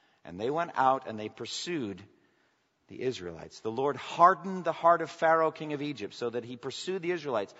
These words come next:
who were marching out boldly. Boy, that rankled Pharaoh.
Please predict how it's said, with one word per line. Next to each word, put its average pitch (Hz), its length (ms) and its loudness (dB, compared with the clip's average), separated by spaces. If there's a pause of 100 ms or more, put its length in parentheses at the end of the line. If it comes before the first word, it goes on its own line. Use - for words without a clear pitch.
(220)
who 135 80 -4
were 123 80 0
marching 143 400 2
out 139 240 -2
boldly. 92 460 -4 (2250)
Boy, 143 240 -8
that 92 140 -10
rankled 120 600 -4
Pharaoh. - 480 -16